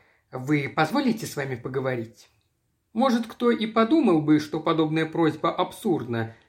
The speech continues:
поскольку крошка Эдна, служившая у мисс Марпл горничной, уже с нею разговаривала в данный момент. Но мисс Марпл, сразу распознав здесь оборот речи, поспешила ответить: «Разумеется, Эдна, войдите и притворите дверь.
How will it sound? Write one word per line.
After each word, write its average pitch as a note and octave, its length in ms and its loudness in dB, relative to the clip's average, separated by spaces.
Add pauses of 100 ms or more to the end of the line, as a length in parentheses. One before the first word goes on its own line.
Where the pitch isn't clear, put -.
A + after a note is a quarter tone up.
(140)
поскольку D#3 400 0
крошка D#3 340 2
Эдна, D3 480 0
служившая D3+ 640 2
у D3+ 140 -2
мисс D3+ 240 0
Марпл D3 400 0
горничной, D3 880 0 (320)
уже D#3 260 2
с D#3 120 -4
нею D#3 260 4
разговаривала D#3 720 2
в A#2 80 -6
данный B2 260 -2
момент. B2+ 520 -4 (500)
Но F#3 80 0
мисс C4+ 240 4
Марпл, C#4+ 540 4
сразу A3 500 2
распознав G3 600 0
здесь F3 420 -2
оборот E3+ 500 0
речи, A#3+ 400 -2
поспешила D#3 720 -2
ответить: C3 720 -4 (340)
«Разумеется, B2+ 720 0
Эдна, C#3 520 0
войдите C#3 760 0
и F3 180 -4
притворите D#3 720 0
дверь. A#2+ 420 -4